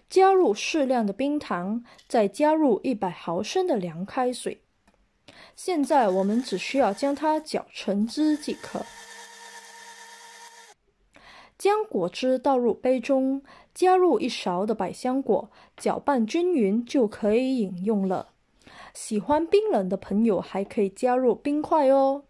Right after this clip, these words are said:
百香果橙子汁味道酸甜，富含维生素 C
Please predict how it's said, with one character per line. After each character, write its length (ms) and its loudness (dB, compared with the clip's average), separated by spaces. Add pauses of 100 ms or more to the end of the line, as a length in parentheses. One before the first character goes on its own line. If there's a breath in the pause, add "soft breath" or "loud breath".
(720 loud breath)
百 160 2
香 240 0
果 260 2
橙 260 -2
子 200 -6
汁 500 0
味 220 2
道 240 -2
酸 260 -4
甜， 360 -2
富 280 -2
含 420 -4
维 140 -2
生 180 -4
素 160 -4
C 380 -2